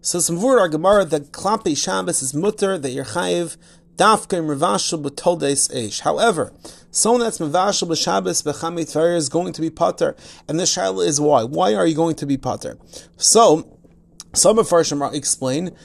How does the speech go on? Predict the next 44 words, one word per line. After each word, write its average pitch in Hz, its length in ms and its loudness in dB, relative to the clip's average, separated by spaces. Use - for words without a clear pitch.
that 139 480 0
by 143 160 0
Shabbos, 180 680 0
you're 143 120 -6
only 190 200 -4
chayiv 160 320 0
on 160 80 -2
a 165 40 -4
malacha, 196 460 0
only 226 300 -4
if - 100 -10
you 160 80 -6
do 165 140 -4
it 185 40 0
in 185 40 -4
a 185 80 0
way 190 300 4
that 156 280 0
you 151 100 2
did 185 180 2
it 175 100 2
in 151 140 -6
the 151 100 -6
derech 185 540 2
that 151 220 0
was 139 140 0
done 175 240 2
in 156 80 -6
the 147 80 -4
Mishkan. 143 440 -8
This 160 120 -4
was 147 100 -6
not 156 180 -2
done 190 100 -6
in 233 80 -4
the 285 60 -2
Mishkan, 175 280 -6
therefore 175 300 -4
you're 156 100 0
not 151 160 -4
going 139 160 -4
to 131 80 -14
be 131 100 -6
chayiv. 117 480 -10